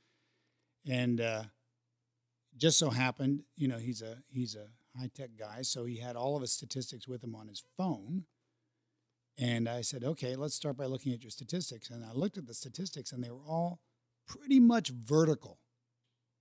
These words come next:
They were all screamingly upstat. His income, almost all of his stats. And I looked at him, and I said, "John, I don't even know what I can do for you, man. I've never seen stats like these. What's your secret?" He says, "I have no choice.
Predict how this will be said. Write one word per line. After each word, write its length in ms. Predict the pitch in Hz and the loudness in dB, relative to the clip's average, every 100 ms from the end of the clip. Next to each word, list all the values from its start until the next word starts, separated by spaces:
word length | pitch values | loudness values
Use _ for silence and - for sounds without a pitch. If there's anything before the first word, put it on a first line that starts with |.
| _ | _
They 60 | 123 | -6
were 100 | 143 | -2
all 240 | 151 165 | 0 2
screamingly 920 | - - - 165 160 151 151 147 147 - | 4 4 2 2 6 6 6 6 4 0
upstat. 560 | 139 - - - - _ _ _ _ _ _ | -6 -2 -2 -4 -20 _ _ _ _ _ _
His 160 | 117 107 | -12 0
income, 680 | 131 127 131 127 127 127 131 | 2 4 2 0 2 0 2
almost 280 | 139 147 143 | 0 2 -2
all 140 | 127 | -4
of 40 | |
his 140 | 123 - | -4 -6
stats. 320 | 107 - - _ _ _ _ _ _ _ _ | -10 -20 -20 _ _ _ _ _ _ _ _
And 100 | 123 | -4
I 40 | 127 | 2
looked 280 | 220 269 | 2 2
at 120 | 214 135 | -2 -2
him, 100 | 123 | -2
and 60 | |
I 40 | 117 | -2
said, 220 | 127 110 | -4 -2
"John, 240 | 135 151 | 0 0
I 60 | 127 | 0
don't 160 | 175 131 | -2 -4
even 160 | 104 | -8
know 120 | 104 110 | -12 -8
what 160 | 135 | -8
I 60 | 143 | -4
can 180 | 135 127 | 0 0
do 120 | 190 | 0
for 140 | - | -2
you, 80 | 143 | -2
man. 280 | 123 147 170 - - 123 | 0 -2 -4 -10 -10 -2
I've 140 | 165 | 0
never 240 | 151 131 | 0 0
seen 200 | 139 185 | 0 0
stats 360 | 196 - 196 156 | 0 0 -4 -4
like 180 | 147 - | -6 -4
these. 300 | 135 107 - _ _ _ - - | -6 -6 -10 _ _ _ -20 -12
What's 500 | 156 165 147 156 - | -12 -10 0 2 2
your 120 | 185 | 2
secret?" 420 | - 240 - - _ _ _ _ | 4 2 0 -8 _ _ _ _
He 60 | 139 | 6
says, 260 | 180 135 - _ _ _ _ _ _ _ _ | 6 6 2 _ _ _ _ _ _ _ _
"I 60 | 175 | 8
have 100 | 190 | 10
no 120 | 196 | 10
choice. 500 | 185 240 247 - - | 10 10 10 8 2